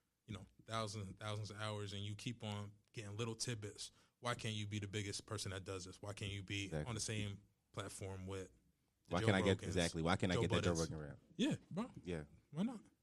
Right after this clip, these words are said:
Speaker 2: The Joe Rogan bag is definitely possible. I tell people all the time, like, the bag is out there. You just gotta get it.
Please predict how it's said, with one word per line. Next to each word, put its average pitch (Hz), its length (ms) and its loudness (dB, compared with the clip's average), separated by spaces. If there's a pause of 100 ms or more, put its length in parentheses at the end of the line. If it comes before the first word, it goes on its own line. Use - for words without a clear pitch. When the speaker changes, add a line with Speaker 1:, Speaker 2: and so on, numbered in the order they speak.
Speaker 2:
The - 60 -14
Joe 110 120 8
Rogan 139 260 10
bag 85 140 8
is 78 80 -2
definitely 85 260 4
possible. 80 400 2
I 113 80 6
tell 139 140 8
people 104 200 8
all 87 60 12
the 82 80 8
time, 95 260 6
like, 76 180 2 (360)
the 82 60 -2
bag 107 280 8
is 87 100 6
out 87 200 8
there. 73 100 0
You 73 60 -2
just 95 120 0
gotta 71 160 0
get 80 200 0
it. - 100 -4